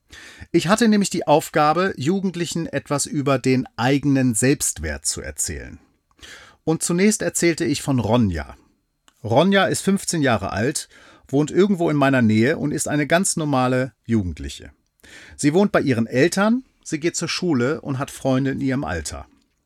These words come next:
Und einmal pro Woche geht sie in eine kirchliche Jugendgruppe, wo sie mit Gleichaltrigen zusammen kocht und viel erzählt.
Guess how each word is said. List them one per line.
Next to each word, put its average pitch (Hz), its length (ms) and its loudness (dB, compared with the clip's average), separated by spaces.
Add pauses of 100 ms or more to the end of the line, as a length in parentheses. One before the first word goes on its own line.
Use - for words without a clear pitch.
(600)
Und - 200 -4
einmal 226 300 6
pro - 180 -2
Woche 147 500 2
geht 151 200 0
sie 160 160 0
in 139 100 -2
eine 139 220 0
kirchliche 170 560 -2
Jugendgruppe, 127 800 0
wo 127 100 2
sie 127 120 0
mit 127 200 -2
Gleichaltrigen 143 840 0
zusammen 113 360 -2
kocht - 420 -6
und 139 500 -4
viel 131 300 0
erzählt. - 600 -6